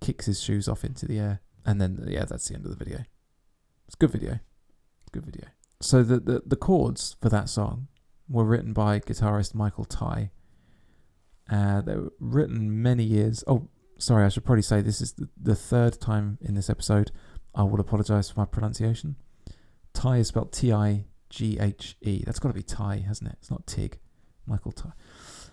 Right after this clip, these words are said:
So Michael Tighe apparently wrote those chords, uh, before he met Jeff, many years before. He says he was fourteen or fifteen when he wrote that.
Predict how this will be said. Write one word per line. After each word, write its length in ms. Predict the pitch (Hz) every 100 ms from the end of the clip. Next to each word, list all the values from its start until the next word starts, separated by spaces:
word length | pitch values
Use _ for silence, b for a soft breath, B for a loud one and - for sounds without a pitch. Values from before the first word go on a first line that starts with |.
| B B B B -
So 140 | -
Michael 200 | 156 139
Tighe 300 | - 127 110
apparently 300 | 98 113 107
wrote 180 | 104 107
those 180 | 104 92
chords, 640 | - 104 98 95 - - - - - - _ -
uh, 160 | - 98
before 380 | 120 104 127 101
he 100 | 101
met 180 | 101 -
Jeff, 180 | 95
many 200 | 107 104
years 220 | 95 95 -
before. 260 | - 101
He 40 | 95
says 180 | 113
he 60 | 101
was 120 | 95
fourteen 380 | - 123 - 98
or 80 | 92
fifteen 420 | - 95 101 98
when 100 | 98
he 60 | 98
wrote 260 | 104 107
that. 220 | 104 104